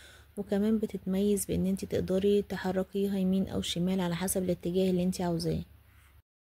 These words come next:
ومعانا كمان الكوباية دي خامتها بتكون من الاكليريك، تقدري ان انت تحطي فيها الفرشة بتاعتك وممكن كمان المعجون، وبيكون فيها مكان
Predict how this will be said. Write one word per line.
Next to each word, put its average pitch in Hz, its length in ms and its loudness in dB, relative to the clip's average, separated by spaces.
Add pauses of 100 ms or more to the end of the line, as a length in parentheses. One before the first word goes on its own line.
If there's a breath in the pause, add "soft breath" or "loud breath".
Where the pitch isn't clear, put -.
(140)
ومعانا 190 380 0
كمان 185 320 -2
الكوباية 185 480 0
دي 208 160 0
خامتها 190 400 -2
بتكون 185 300 -4
من 190 200 2
الاكليريك، 202 540 0 (120)
تقدري 175 280 2
ان 196 100 4
انت 190 140 2
تحطي - 360 -6
فيها 208 260 0
الفرشة 202 340 -4
بتاعتك 226 420 -4 (460 loud breath)
وممكن 190 420 2
كمان 185 340 0
المعجون، 190 600 4
وبيكون 214 380 0
فيها 226 300 2
مكان 202 480 4